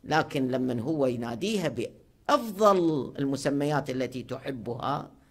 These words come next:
حين ذاك تشعر بكرامتها. مثل ذاك الطفل اللي هو صغير وينادونه يا أبو فلان،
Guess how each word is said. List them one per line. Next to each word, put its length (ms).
حين 240
ذاك 260
تشعر 400
بكرامتها. 960
مثل 260
ذاك 240
الطفل 400
اللي 140
هو 180
صغير 500
وينادونه 500
يا 100
أبو 140
فلان، 360